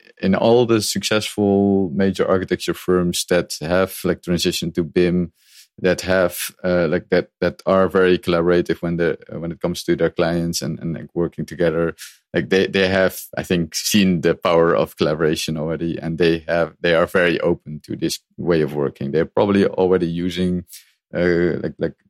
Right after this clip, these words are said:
collaboration tools like Miro and, and some, some of the other tools out there.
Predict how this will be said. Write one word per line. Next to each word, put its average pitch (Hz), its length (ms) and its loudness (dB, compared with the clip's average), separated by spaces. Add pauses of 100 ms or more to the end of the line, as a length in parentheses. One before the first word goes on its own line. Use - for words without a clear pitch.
collaboration 85 420 2
tools 85 180 -2
like 76 140 0
Miro 85 580 0
and, 78 160 -6
and 76 140 -10
some, 78 240 -8
some 85 180 -6
of 73 120 -8
the 85 140 -2
other 85 180 0
tools 82 280 -4
out 82 200 0
there. 85 260 -2